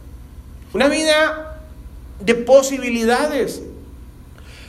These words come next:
Una vida que Dios nos ha dado para que nosotros la disfrutemos y la vivamos. Y la hemos desperdiciado, mis amados, en cosas que no valen la pena. Ahora,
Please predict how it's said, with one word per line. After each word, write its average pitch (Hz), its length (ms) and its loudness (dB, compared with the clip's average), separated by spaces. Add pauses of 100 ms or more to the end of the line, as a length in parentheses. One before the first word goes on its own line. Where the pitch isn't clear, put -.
Una 285 220 4
vida 302 260 4
que 247 100 2
Dios 233 160 2
nos 277 180 2
ha 277 120 4
dado 277 300 4
para 233 220 2
que 220 140 -6
nosotros 233 500 2
la 247 120 4
disfrutemos 226 1000 -2
y 208 40 -4
la 175 160 2
vivamos. 196 580 0 (340)
Y 165 80 -8
la 202 80 4
hemos 240 200 0
desperdiciado, 202 760 0
mis 175 200 -6
amados, 156 320 -4
en 139 100 -4
cosas 196 460 -2
que 180 120 -4
no 175 140 2
valen 180 240 2
la 143 120 -4
pena. 143 260 -12 (640)
Ahora, 180 400 4